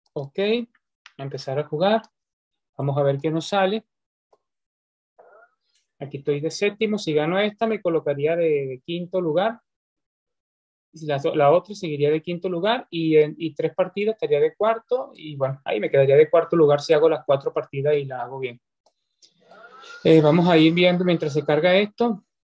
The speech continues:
Yo creo que es por mi internet. Vamos a ir viendo el,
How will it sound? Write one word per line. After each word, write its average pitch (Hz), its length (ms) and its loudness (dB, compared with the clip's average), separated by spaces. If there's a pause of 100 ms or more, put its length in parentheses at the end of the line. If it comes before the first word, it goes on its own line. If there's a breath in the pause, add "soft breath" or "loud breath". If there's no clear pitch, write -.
Yo 139 140 -8
creo 156 160 -4
que 165 80 0
es 160 60 -2
por 165 120 -2
mi 160 140 -2
internet. 147 380 -4
Vamos 156 240 -2
a 160 40 -2
ir 147 100 -2
viendo 160 380 -2
el, 139 300 0